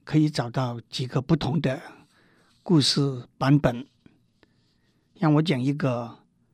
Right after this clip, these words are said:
流传比较广的版本。大概在公元两百七十年左右，罗马有一个皇帝 Claudius 二世，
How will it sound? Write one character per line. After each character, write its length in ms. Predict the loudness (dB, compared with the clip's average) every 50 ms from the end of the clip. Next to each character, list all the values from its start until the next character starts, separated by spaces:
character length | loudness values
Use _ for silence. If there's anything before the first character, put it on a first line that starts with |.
| _ _ _ _ _ _ _ -4
流 180 | 0 0 0
传 340 | 0 0 0 0 0 0 -2 -2 _ -6
比 100 | -4 -2
较 160 | -2 -2 -4
广 300 | -2 -4 -6 -6 -6 -8
的 280 | -10 -10 -10 -10 -12 -10
版 260 | -6 -2 0 0 0
本。 240 | 0 -2 -6 -6 -14 _ -20 -20 _ _ _ _ _ _ _ _ _ _ _ _ _ _ _ _ _ _ _ _ _ _ _ _ _ 0
大 120 | 2 2
概 160 | 4 4 4
在 320 | 6 6 6 4 4 2 0
公 260 | 2 4 6 8 8
元 400 | 8 6 6 4 2 2 0 -2 -8 _ _ _ _ _ _ _ _ _ _ _ _
两 260 | 2 4 4 4 4
百 300 | 2 -2 -4 -4 -8 -14 -20 _ _ _ _ _ _ _ _ _ -10
七 160 | -2 2 2 4
十 160 | 4 4 2
年 240 | 2 4 2 0 -2
左 200 | -2 -4 -8 -8
右， 200 | -8 -8 -10 -10 -16 -20 -20 -20 _ _ _ _ _ _ _ _ _ _ _ _ _ _ -2
罗 160 | 2 4 4
马 340 | 4 4 2 0 -4 -8 -14 -14
有 220 | -10 -6 -4 -4 -4
一 140 | -4 -4 -2
个 320 | -2 0 -2 -2 -2 -6
皇 260 | -6 -2 0 0 0
帝 220 | 0 -2 -4 -6 -8 -18 -20 _ _ _ _ _ _ _ _ _ _ _ _ _ _ -4
Claudius 760 | 4 6 8 8 8 6 6 6 6 6 6 4 2 0 -6 -10 _ _ 2
二 160 | 4 4 4
世， 280 | 4 4 2 0 -2